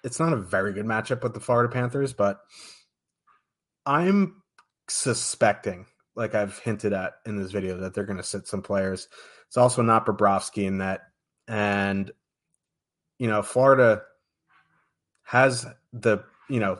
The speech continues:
they, without Ekblad, they can give up some goals. So they're currently projected eleven point eight percent to be a top two stack with a nine and a half ownership projection. So they do have positive leverage as well. They're sixteen point nine K.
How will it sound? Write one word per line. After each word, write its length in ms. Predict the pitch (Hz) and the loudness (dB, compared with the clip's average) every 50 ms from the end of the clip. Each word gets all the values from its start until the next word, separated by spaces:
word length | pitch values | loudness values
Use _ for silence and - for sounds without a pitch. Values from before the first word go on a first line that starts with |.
| - _ | -4 _
they, 200 | - 123 139 - - | 4 4 4 4 2
without 500 | 151 131 117 135 127 143 151 - - - | 0 2 4 4 4 4 4 2 0 -4
Ekblad, 460 | 139 135 135 - - 104 98 98 95 | -4 -4 -4 -2 -2 0 0 0 0
they 100 | 104 110 | 0 -2
can 140 | 107 127 113 | -2 -2 -2
give 180 | 104 104 98 98 | -2 0 0 -2
up 120 | 92 - | -2 -4
some 160 | - 98 92 | -6 -12 -10
goals. 260 | 90 92 92 92 92 | -8 -8 -8 -8 -6
So 300 | - - 98 92 90 - _ _ - - - - _ _ - | -4 -2 -2 -2 -2 -4 _ _ -20 -20 -20 -20 _ _ 0
they're 340 | - 139 151 160 156 151 - - - - | 4 6 6 6 6 4 0 -4 -12 -8
currently 360 | - - 135 135 127 123 117 | 0 2 2 2 2 0 -2
projected 500 | 117 120 101 110 117 113 113 117 110 101 | -2 -2 2 4 4 4 4 2 -4 -2
eleven 420 | - 123 110 110 117 120 139 135 | -2 -4 0 2 2 2 2 0
point 240 | 127 - 127 117 110 | -4 -2 -4 -2 -2
eight 180 | 107 110 110 - | -2 -2 -4 -4
percent 340 | - 104 - - 110 107 - | -8 -8 -6 -4 -6 -6 -6
to 80 | - | -6
be 100 | 101 101 | -4 -4
a 40 | 95 | -4
top 320 | - - 101 101 - - | -2 -2 -4 -4 -4 -4
two 140 | - 110 107 | -6 -6 -6
stack 400 | 104 - - 104 101 104 101 - | -4 -2 0 0 0 0 -2 -4
with 200 | 104 101 98 - | -4 -4 -4 -2
a 60 | 98 | -4
nine 380 | 95 95 101 101 104 110 107 104 | -4 -4 -4 -4 -4 -4 -4 -6
and 100 | 101 98 | -6 -6
a 40 | 95 | -6
half 300 | 95 104 104 98 - - _ - | -6 -6 -6 -6 -8 -12 _ -12
ownership 500 | 120 110 104 104 - - 127 123 120 - _ _ - - - _ - | -8 -8 -6 -6 -6 -6 -6 -6 -6 -8 _ _ -20 -20 -20 _ -4
projection. 500 | - 127 131 139 143 - - - 156 143 | -2 0 2 2 2 2 0 -2 -4 -2
So 140 | - 123 | 0 2
they 140 | 107 110 107 | 4 4 4
do 200 | 101 107 120 123 | 4 4 2 4
have 240 | 113 120 113 107 107 | 4 4 4 2 2
positive 460 | - 110 107 110 104 104 104 101 92 | 2 2 4 4 4 4 0 0 2
leverage 300 | 101 104 104 107 104 98 | 4 4 4 4 2 0
as 140 | 98 92 - | -2 -4 -2
well. 200 | 120 101 110 117 | 0 0 0 0
They're 140 | 123 120 98 | 0 -4 -6
sixteen 500 | - - 110 - - - - 107 104 101 | -6 -6 -10 -10 -10 -8 -6 -6 -6 -6
point 240 | - 101 101 98 95 | -6 -8 -8 -8 -6
nine 280 | 101 98 98 98 98 | -8 -8 -6 -8 -8
K. 340 | - - 101 101 101 113 120 | -6 -4 -4 -4 -4 -6 -8